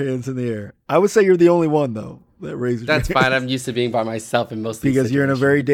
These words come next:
Speaker 1: dangerous, uh, snowy area,
Speaker 2: Mm-hmm.
Speaker 1: and everyone else is holding on for dear life, and you're like, you know, "Put your hands in the air."
Speaker 2: <laughs>
Speaker 1: Um, yeah. Is, is there a,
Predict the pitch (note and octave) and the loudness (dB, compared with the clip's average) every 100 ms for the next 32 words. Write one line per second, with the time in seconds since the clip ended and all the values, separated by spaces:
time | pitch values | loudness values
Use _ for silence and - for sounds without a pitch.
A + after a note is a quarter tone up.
0 | C#3 C3+ C3+ C3 - - G#3 D3+ A#2 A#2 | 0 -2 -2 -2 -6 -16 -10 -4 -2 -2
1 | A#2 - B2+ B2+ B2+ B2+ B2+ B2+ A#2+ A2+ | -6 -6 -2 0 0 -2 -2 -2 -2 -2
2 | G#2+ G#2 - _ - C3+ A2+ G#2+ A2 G#2+ | -4 -8 -12 _ -16 -8 -6 -4 -6 -8
3 | G#2 B2 B2 B2+ A#2+ B2 A2+ B2 B2 A2+ | -6 -6 -2 -2 -2 -4 -6 -4 -4 -2
4 | A#2 A2+ A#2 A2 A2+ A2 A2 A2 A2+ - | -4 -6 -8 -6 -6 -6 -6 -8 -10 -14
5 | A#2 G#2+ B2 B2+ B2 C3 - - _ _ | -14 -12 -12 -12 -14 -16 -18 -20 _ _
6 | _ _ _ - - G#2 A#2+ _ _ _ | _ _ _ -18 -16 -16 -18 _ _ _
7 | _ _ _ _ _ _ _ _ _ _ | _ _ _ _ _ _ _ _ _ _
8 | - C#4+ G4 F4 F#4 D#4+ D#4+ A4 F#4 A#3 | -10 -8 -8 -10 -10 -8 -8 -8 -8 -10
9 | - _ _ - B2+ - _ _ _ D#3 | -12 _ _ -12 -10 -10 _ _ _ -18
10 | E3 F2 F2 E2+ F2 _ _ _ _ - | -16 -14 -16 -18 -20 _ _ _ _ -18
11 | F#2+ F#2 _ _ _ _ D3 - E3+ D#3 | -16 -16 _ _ _ _ -12 -8 -6 -2
12 | A3 G4+ G#3 F3 C#3+ B2+ A#2+ A#2+ | -2 0 -2 -2 -2 -2 -4 -8